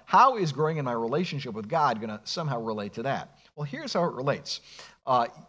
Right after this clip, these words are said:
yes, my car might be a piece of junk, but what do I need? I need, you know, maybe to work harder, to save more money, to not waste so much money on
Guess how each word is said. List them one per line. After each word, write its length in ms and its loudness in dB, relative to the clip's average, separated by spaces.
yes, 320 2
my 100 0
car 220 -2
might 160 -2
be 80 -6
a 40 -6
piece 200 -10
of 80 -8
junk, 320 -10
but 100 -4
what 240 -4
do 160 0
I 80 4
need? 260 -2
I 140 -4
need, 360 -2
you 80 -8
know, 60 -4
maybe 420 -4
to 60 -12
work 340 0
harder, 320 0
to 240 -4
save 380 0
more 160 -4
money, 240 -2
to 80 -8
not 260 -4
waste 240 -2
so 100 -2
much 200 -4
money 320 -2
on 180 -6